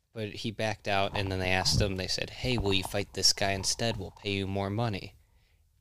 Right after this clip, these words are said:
And he was like, "Oh, f-, more money? I don't give a fuck. Like, I'll fight him." And then the guy they scheduled him to fight, it was more money 'cause this was, like, a, like, the best college wrestler that's, like, ever done college wrestling. Like, he's won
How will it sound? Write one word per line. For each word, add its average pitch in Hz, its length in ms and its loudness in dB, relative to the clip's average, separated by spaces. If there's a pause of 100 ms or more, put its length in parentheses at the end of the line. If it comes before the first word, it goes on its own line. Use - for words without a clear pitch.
And 104 300 4
he 98 100 -2
was 92 180 0
like, 95 180 -8
"Oh, 143 80 -8
f-, - 220 -14
more 117 220 -8
money? 127 340 4
I 127 80 2
don't 147 160 0
give 113 160 -2
a 104 60 -2
fuck. - 340 -2
Like, 95 240 0 (180)
I'll 135 120 -2
fight 110 300 2
him." 123 300 0 (280)
And 110 120 2
then 110 120 4
the 104 80 2
guy 110 240 8
they 107 100 2
scheduled 107 420 2
him 101 120 0
to 98 80 0
fight, 117 420 0
it 104 40 2
was 98 200 2
more 107 200 0
money 107 280 0
'cause 104 220 -12
this 95 160 -16
was, 98 180 -4
like, 98 220 -8
a, - 240 -8 (1000)
like, 98 200 -2 (140)
the 98 60 -10 (120)
best 101 260 0
college 95 420 -2
wrestler 98 540 -2
that's, 95 240 -6
like, 92 200 -4 (100)
ever 101 560 -2 (720)
done 101 220 0
college 98 360 -2
wrestling. 104 500 0
Like, 95 220 -4
he's 101 240 -4
won 104 260 0